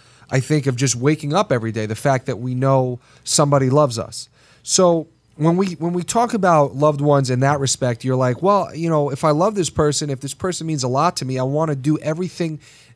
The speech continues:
possible to make them happy. I wanna respect everything they say."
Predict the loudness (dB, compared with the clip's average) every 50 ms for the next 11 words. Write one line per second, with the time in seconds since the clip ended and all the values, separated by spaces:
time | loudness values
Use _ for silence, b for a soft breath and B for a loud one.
0 | b b _ -8 -2 0 0 2 2 0 0 0 0 0 0 -2 -2 -4 -6 -4
1 | -2 0 0 0 0 -2 -8 -14 -8 -6 -4 -2 -2 -2 -2 -4 -4 -6 -6 -2
2 | -2 -2 -2 -2 -4 -4 -4 -4 -4 -4 -4 -2 0 0 0 0 0 0 0 -2
3 | -2 -6 -12